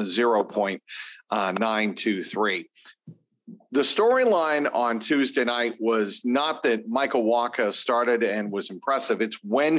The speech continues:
he left the game. He was pulled through, uh, pulled after five and two-thirds innings, had allowed only two hits, obviously no runs, and only sixty, six zero pitches on the night. But Alex Cora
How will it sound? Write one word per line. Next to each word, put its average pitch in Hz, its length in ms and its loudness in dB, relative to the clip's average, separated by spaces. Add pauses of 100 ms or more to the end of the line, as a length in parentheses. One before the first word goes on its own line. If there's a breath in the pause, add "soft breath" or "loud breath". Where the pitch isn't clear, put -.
he 143 180 2
left 127 360 0
the 117 60 -2
game. 113 380 0 (500 loud breath)
He 151 160 2
was 135 240 2
pulled 175 540 0
through, 123 500 2 (240 loud breath)
uh, 117 180 0
pulled 165 340 2
after 120 280 0
five 151 380 -2
and 143 100 -4
two-thirds 139 600 0
innings, 104 460 -2 (800)
had 143 140 0
allowed 131 360 0
only 113 300 -2
two 190 320 0
hits, 139 400 0 (320 loud breath)
obviously 104 560 0
no 117 240 2
runs, 104 500 -2 (460 loud breath)
and 135 240 -2
only 120 460 2
sixty, - 800 -4
six - 520 -2 (100)
zero 107 480 2
pitches 90 720 -2 (360 loud breath)
on 120 220 0
the 110 80 2
night. 117 280 -2
But - 200 -2
Alex 185 360 0
Cora 135 500 0